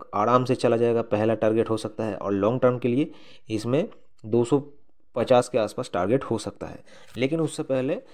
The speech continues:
इसको दो सौ का ये जो यहाँ पे स्ट्रॉन्ग रेजिस्टेंस है उसको तोड़ना पड़ेगा। तो दोस्तों, जैसे कि आप लोग देख सकते हो, इसका शेयर यहाँ पे एक ट्रेंड लाइन के माध्यम से ऊपर जा रहा है, रेजिस्टेंस को टच कर रहा है, फिर यहाँ पे सपोर्ट लाइन टच कर रहा है, फिर ऊपर जा रहा है।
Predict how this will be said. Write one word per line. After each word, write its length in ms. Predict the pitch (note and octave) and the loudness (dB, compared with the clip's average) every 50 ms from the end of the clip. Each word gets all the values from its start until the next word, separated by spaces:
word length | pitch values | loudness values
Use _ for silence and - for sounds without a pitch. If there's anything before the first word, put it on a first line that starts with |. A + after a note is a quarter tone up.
| - - - - | -20 -18 -14 -12
इसको 260 | G#2+ G#2 - - D#3 | -12 -8 -2 -2 -2
दो 200 | B2 A2+ A#2 A#2 | -2 0 -4 -2
सौ 140 | A2+ - C3+ | 0 0 0
का 120 | B2+ - C3 | 4 4 4
ये 160 | B2 B2 B2 | 4 4 2
जो 120 | B2 C3 | 2 2
यहाँ 220 | A#2+ A#2 G#2+ A2 A2 | 2 2 0 -2 -2
पे 100 | - A2 | -4 -4
स्ट्रॉन्ग 320 | - - A#2+ A#2 A#2 A2 | -2 2 2 2 2 2
रेजिस्टेंस 440 | G#2+ G#2 A#2+ A#2 - C3 B2 A2+ - | 0 0 -2 -4 -4 -6 -8 -8 -10
है 60 | F#3 A3 | -14 -12
उसको 300 | - A2 G#2 - - G3 | -12 -12 -12 -8 -8 -8
तोड़ना 340 | G3+ - C3+ A#2 A2+ G#2+ G#2 | -4 -2 0 0 2 2 0
पड़ेगा। 360 | F#2 - F#2 E2 D2+ B1+ A1 - - - - - - - - - - - - - - - - - - - - - - - - - - - - _ _ _ _ - - - - - - - - - | 0 -2 -4 -6 -6 -10 -14 -16 -18 -20 -20 -20 -20 -20 -20 -20 -20 -20 -20 -20 -20 -20 -20 -20 -20 -20 -20 -20 -20 -20 -20 -20 -20 -20 -20 _ _ _ _ -20 -20 -20 -20 -20 -20 -16 -6 -2
तो 80 | F#3 F3 | 4 6
दोस्तों, 260 | F3 E3+ E3 F#3 F3+ | 8 8 8 6 4
जैसे 220 | D#3 D#3 C#3 D3+ | 4 4 4 2
कि 60 | C3+ C#3+ | 0 0
आप 120 | C#3 - | 2 2
लोग 120 | D3 C3 A#2+ | 0 2 2
देख 140 | C3 B2 - | 0 0 0
सकते 280 | - A#2 - - A#2 | -2 -8 -6 -4 -4
हो, 200 | A2 A2 G#2+ - - | -2 -2 -4 -4 -4
इसका 260 | C#3+ D3 - - D#3+ D#3 | -4 -4 -2 -2 -2 -2
शेयर 300 | D#3+ - D3+ D3+ D#3 D3 | 0 2 2 4 4 2
यहाँ 380 | B2+ B2 C3 C3+ C#3+ C3+ C#3 - | 2 2 2 2 2 0 0 2
पे 180 | D3+ D3+ D3+ - - C3+ | 4 4 4 2 2 2
एक 200 | C#3+ D3 D3 D3 | 2 2 2 2
ट्रेंड 180 | - C3+ B2 B2+ | 0 2 4 4
लाइन 240 | C3 C3 C3 C3 C3 | 6 6 4 4 2
के 100 | - C#3+ | -2 -2
माध्यम 320 | C3 A#2 A2+ A2 A#2 A#2+ A#2+ | 0 0 0 -2 -2 -2 0
से 160 | C3+ B2 G#2+ - - - - - - | 2 2 0 0 -6 -18 -14 -10 -6
ऊपर 220 | - B2 C#3+ C#3 C3+ | -2 2 2 2 4
जा 140 | C#3+ C#3 | 6 6
रहा 120 | C3+ C#3 C#3 | 6 6 6
है, 120 | C#3 C#3+ | 4 0
रेजिस्टेंस 400 | B2 A2+ A2+ B2 A#2+ - C3+ B2+ | -2 -2 -2 -2 -2 -2 -4 -2
को 80 | - C3 | -2 2
टच 200 | - B2+ B2 - | 2 2 2 4
कर 120 | - B2+ | 4 4
रहा 100 | B2 C3 | 4 4
है, 60 | B2 | 4
फिर 220 | B2 - C#3 C3+ C3+ | 4 4 2 4 4
यहाँ 140 | C3+ C3 B2 | 4 2 0
पे 100 | B2+ B2 | -4 -4
सपोर्ट 320 | - B2+ A2+ C3 C3 B2+ | -4 -4 -4 -2 -2 -2
लाइन 180 | B2+ B2+ B2 A#2 | 0 -2 0 0
टच 160 | B2 A#2 - | -2 -2 -2
कर 140 | - - A#2+ | -2 -2 0
रहा 100 | B2 B2 | 0 -2
है, 60 | B2+ | -4
फिर 220 | B2+ - C3 B2 C3 | -2 -2 0 0 0
ऊपर 200 | B2 - B2+ A#2+ | 2 2 2 2
जा 120 | B2+ B2 | 2 0
रहा 80 | B2 B2+ | 0 0
है। 80 | - | -4